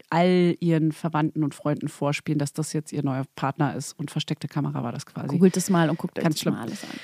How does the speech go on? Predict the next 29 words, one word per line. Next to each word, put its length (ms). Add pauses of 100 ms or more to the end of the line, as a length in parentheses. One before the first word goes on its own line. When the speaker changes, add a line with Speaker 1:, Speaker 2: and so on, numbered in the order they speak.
(300)
Speaker 1:
Gut, 280 (180)
und 80
Speaker 2:
Ja. 80
Speaker 1:
damit 140
verabschieden 420
wir 120
uns. 260
Also, 440 (160)
Speaker 2:
Ja. 140
Speaker 1:
jeden 280
Montag 480
eine 200
neue 220
Folge 400
Fails. 460 (180)
Speaker 2:
Ja, 180 (460)
mit 220
Speaker 1:
Und 560
Speaker 2:
Fanny 400
Husten 460
und 640
Speaker 1:
Maxi 340
Süß. 500
Speaker 2:
Wup, 80
wup. 280 (460)
Speaker 1:
Folgt 280
uns 120
auf 80
Instagram. 480